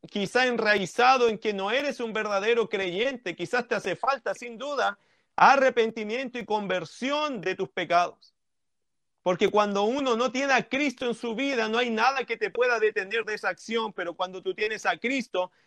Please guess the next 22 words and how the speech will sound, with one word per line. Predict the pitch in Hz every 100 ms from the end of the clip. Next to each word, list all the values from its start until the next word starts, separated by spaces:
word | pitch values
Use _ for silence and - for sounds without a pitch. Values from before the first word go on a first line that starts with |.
| -
el | 175
Espíritu | 180 165 - 302 294 269
de | 226 220
Dios | 233 247
te | 214
ayuda | 202 165 285 320 294
para | 214 208 202
que | 202 233
eso | 262 233
no | 214
salga | 240 233 277 294 269
de | 247
ti, | 240 262
al | 240
contrario, | - 190 185 226 285 302 233 123 _ _ _ _ -
va | 165 240
saliendo | 226 202 220 247 233 220 196 - _
amor | 180 180 233 320 320 -
cuando | 226 220 208
antes | 233 214
había | 202 208 202
odio, | 233 262 160 110